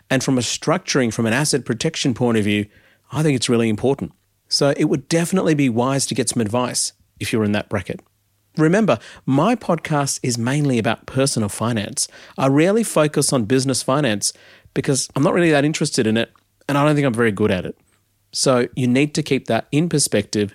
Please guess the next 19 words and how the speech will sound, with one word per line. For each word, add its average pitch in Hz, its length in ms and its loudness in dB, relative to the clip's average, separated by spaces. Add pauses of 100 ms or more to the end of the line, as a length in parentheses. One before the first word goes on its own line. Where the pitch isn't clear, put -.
(140)
at - 80 -6
all 104 180 0
time 101 280 -2
when 101 100 -2
listening 98 320 -2
to 101 80 -2
these 95 180 -2
episodes. 98 560 -4 (600)
So 190 120 0
thanks, 190 220 0
Emily, 110 220 2
for 101 100 -4
that 110 240 -2
great 110 200 -2
question. - 420 -6 (640)
Question 214 360 2
ten 110 380 0 (400)
from 120 300 0 (180)
May, 113 480 -2